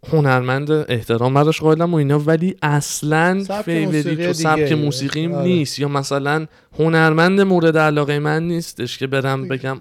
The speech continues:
Speaker 1: مثلاً می‌تونم باهاتون عکس بگیرم و اینا، یا حتی مثلاً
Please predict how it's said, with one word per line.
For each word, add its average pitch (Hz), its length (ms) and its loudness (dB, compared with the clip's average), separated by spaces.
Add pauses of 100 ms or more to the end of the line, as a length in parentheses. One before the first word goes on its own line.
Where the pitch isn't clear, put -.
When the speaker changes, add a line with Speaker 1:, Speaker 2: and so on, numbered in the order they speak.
Speaker 1:
مثلاً 131 280 -10
می‌تونم 139 320 -6
باهاتون 135 300 -4
عکس 139 220 -2
بگیرم 139 360 -4
و 135 40 -6
اینا، 139 160 -6
یا 147 160 0
حتی 139 320 -4
مثلاً 165 540 -2